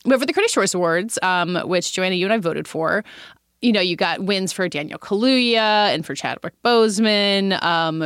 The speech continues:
which I think everyone pretty much expects, as well as Carey Mulligan, who we've talked about having this strong momentum, even though she wasn't nominated at bafta. And then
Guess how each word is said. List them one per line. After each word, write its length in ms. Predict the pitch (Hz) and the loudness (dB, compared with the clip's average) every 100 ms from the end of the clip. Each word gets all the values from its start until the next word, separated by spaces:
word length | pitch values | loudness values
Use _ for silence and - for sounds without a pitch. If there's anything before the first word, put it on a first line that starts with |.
| - | -2
which 220 | 165 - | -4 -4
I 20 | |
think 180 | 160 160 | -6 -4
everyone 280 | 156 151 156 | -2 -4 -6
pretty 160 | - 160 | -6 -6
much 180 | 151 | -6
expects, 400 | - - 190 180 | -8 -4 -4 -2
as 140 | 180 160 | -4 -2
well 100 | 151 | -2
as 80 | - | -4
Carey 220 | - 156 | -4 0
Mulligan, 400 | 202 233 208 196 | 2 2 2 2
who 80 | 190 | 0
we've 80 | |
talked 200 | 170 170 | -2 -4
about 120 | 151 160 | -4 -4
having 340 | 160 151 156 | -4 -4 -4
this 160 | 147 - | -6 -8
strong 380 | - 175 156 | -4 -2 -2
momentum, 540 | 147 143 147 - 151 156 | -4 -4 -6 -6 -6 -6
even 180 | 151 151 | -6 -6
though 80 | 147 | -6
she 120 | - | -8
wasn't 200 | 160 - | -10 -4
nominated 480 | 190 220 208 190 170 | 0 2 2 2 0
at 120 | - | -2
bafta. 580 | 156 160 - 165 156 160 - - - _ _ | -6 -6 -4 -2 -2 -4 -12 -20 -20 _ _
And 120 | 233 | 2
then 360 | 240 247 240 | 4 4 2